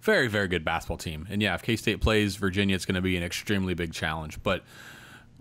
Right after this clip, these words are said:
it's not one of these, you know, college basketball doesn't, doesn't have a lot of these teams anymore, you know, that you just, like, you can't beat them. You know, Duke would be pretty tough, of course. Um, Virginia will be too. Virginia was better than Duke in the A C C this year, so I understand all that. But we'll get to that more when we come to it.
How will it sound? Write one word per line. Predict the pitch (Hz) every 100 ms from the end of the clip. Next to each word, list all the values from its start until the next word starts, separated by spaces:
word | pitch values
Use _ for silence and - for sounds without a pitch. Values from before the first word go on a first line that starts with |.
| - -
it's | 127 -
not | 147 147 131
one | 139
of | 139
these, | 131 123 -
you | 165
know, | 165
college | 226 170
basketball | 160 147 135
doesn't, | 110 120
doesn't | 104 98
have | 85 117 120
a |
lot | 123
of | 123
these | 123
teams | 131 120
anymore, | 120 120 117 117 110 - -
you | 110
know, | 104
that | 101 101
you | 101
just, | 95
like, | 90 123
you | 113
can't | 120 104 95
beat | 90 -
them. | 78 87
You | 110
know, | 107
Duke | 120 127 120
would |
be | 110
pretty | 104 120 107
tough, | - 110 -
of | -
course. | - - - - - - -
Um, | 98 101
Virginia | 101 117 127 120
will | 117
be | 113
too. | 139
Virginia | 107 98 101 104
was | 104
better | 104 107
than | 110 101
Duke | 127 117
in |
the | 98
A | 95
C | -
C | 92 107
this | 90 82
year, | 80
so | -
I | 95
understand | 92 90 92 85
all | 76
that. | 76 76
But | - 95 - - -
we'll | 175
get | 247
to | 180
that | 214 190
more | 196
when | 196
we | 170
come | 143 196
to | 185 202
it. | 190